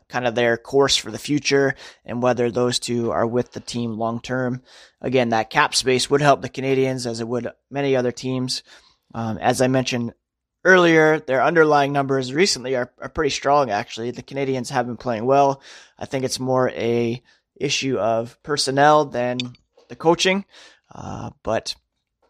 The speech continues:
uh, perhaps some fresh voices are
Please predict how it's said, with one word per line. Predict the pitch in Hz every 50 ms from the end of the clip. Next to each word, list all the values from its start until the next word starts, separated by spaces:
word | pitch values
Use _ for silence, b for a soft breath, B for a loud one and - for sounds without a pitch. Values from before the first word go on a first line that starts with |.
| _ _ _ _ _ _ - - - -
uh, | - 123 - -
perhaps | - - - - 117 123 127 - - - - _ _
some | - - - 123
fresh | 120 - - 127 127 - - -
voices | - 120 123 120 - - 120 120 117 117 - - b b b b b b b _
are | - - - 123 120 117 117 110 120